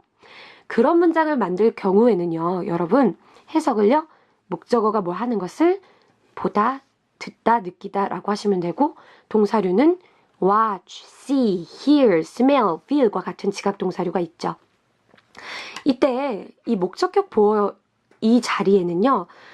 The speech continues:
뭘 하는 것을이라고 해석되는 이 자리는요.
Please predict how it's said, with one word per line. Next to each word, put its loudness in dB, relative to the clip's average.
뭘 2
하는 0
것을이라고 -2
해석되는 0
이 -4
자리는요. 2